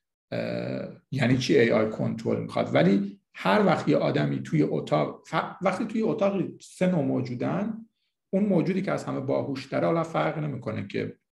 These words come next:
بزه یا آدمه یا مگسه یا لیوانه، اونی که از همه باهوش‌تره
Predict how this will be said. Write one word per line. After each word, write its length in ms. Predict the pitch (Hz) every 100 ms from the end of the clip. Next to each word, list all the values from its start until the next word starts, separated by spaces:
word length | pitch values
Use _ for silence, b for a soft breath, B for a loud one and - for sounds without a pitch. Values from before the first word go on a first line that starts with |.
| _ -
بزه 460 | 127 160 151 147 127
یا 140 | 113
آدمه 580 | 113 107 104 135 139 131
یا 140 | 107
مگسه 720 | 101 98 98 123 151 - 113
یا 120 | 107 95
لیوانه، 560 | 95 101 104 127 -
اونی 140 | 214 202
که 100 | 175
از 120 | 143
همه 120 | 147
باهوش‌تره 1120 | 131 135 127 135 - - 131 170 185 127 -